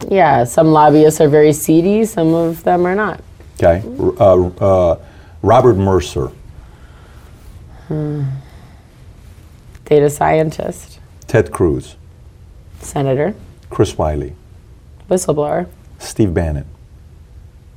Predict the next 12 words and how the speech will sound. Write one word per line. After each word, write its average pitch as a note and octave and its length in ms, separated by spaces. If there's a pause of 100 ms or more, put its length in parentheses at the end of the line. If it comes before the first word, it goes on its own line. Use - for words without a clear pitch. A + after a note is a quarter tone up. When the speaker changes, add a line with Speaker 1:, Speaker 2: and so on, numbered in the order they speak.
(540)
Speaker 1:
Populist. D#3+ 640 (1800)
Speaker 2:
Corey A2 260
Lewandowski. F2 760 (2500)
Speaker 1:
Used D#3 360
car C3+ 280
salesman. C#3+ 720
Speaker 2:
Used F#2 260
car E2 220
salesman. D2 360 (640)
<laughs> - 80
Alexander A2 840
Nix. - 600